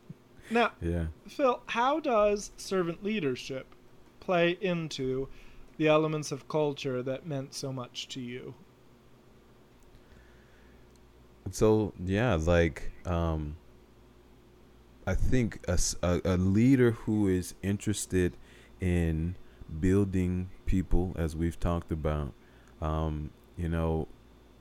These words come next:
Speaker 2: whether you know it or not, they, they create this, there is a security that you have.
Speaker 1: Mm, mm-hmm.
Speaker 2: Um, and they, they make you feel secure. Like, and I think that's another thing with make, being, being free to make mistakes, right?
Speaker 1: Yes,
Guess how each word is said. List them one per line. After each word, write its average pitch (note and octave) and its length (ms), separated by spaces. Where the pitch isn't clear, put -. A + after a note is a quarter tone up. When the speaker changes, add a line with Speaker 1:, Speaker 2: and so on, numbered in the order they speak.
Speaker 2:
whether G#2+ 300
you F#2 260
know F#2 400
it G#2+ 200
or F2 100
not, F2 400
they, G2+ 160
they G2+ 180
create G2+ 640
this, F2+ 380
there F#2 220
is E2 120
a E2 60
security F2+ 840
that D2 300
you D2 120
have. C#2+ 380
Speaker 1:
Mm, D#3 480
mm-hmm. D#3 160
Speaker 2:
Um, D#2 580
and E2 480
they, F2 340
they F2 140
make F#2+ 320
you G2+ 80
feel F#2 180
secure. E2+ 300
Like, G2 320
and A2 120
I A#2+ 80
think A#2 300
that's A#2 260
another G#2+ 280
thing F#2+ 260
with F2+ 140
make, F2 340
being, F#2 280
being F2+ 220
free F#2+ 260
to E2 120
make D#2+ 240
mistakes, D#2 520
right? D#2+ 220
Speaker 1:
Yes, B2 100